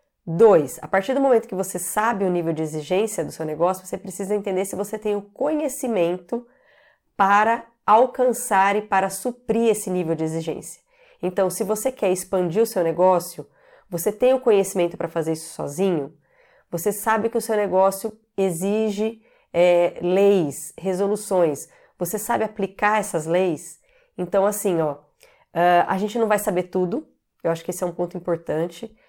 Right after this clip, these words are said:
A gente precisa de ajuda. Então, quem que a gente vai buscar, né? Eu vou conversar ali com um outro colega que tem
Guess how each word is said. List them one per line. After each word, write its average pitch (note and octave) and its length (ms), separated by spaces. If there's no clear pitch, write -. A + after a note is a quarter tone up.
A F3+ 80
gente F#3+ 220
precisa A3 500
de G#3 80
ajuda. F#3+ 640
Então, F3+ 240
quem B3 280
que B3 80
a A3+ 60
gente G#3+ 180
vai G3+ 160
buscar, F#3 680
né? F#3+ 320
Eu E3+ 100
vou F#3 80
conversar G3+ 560
ali G3+ 200
com G3+ 140
um F3 280
outro G#3 240
colega F3+ 440
que - 100
tem F#3 460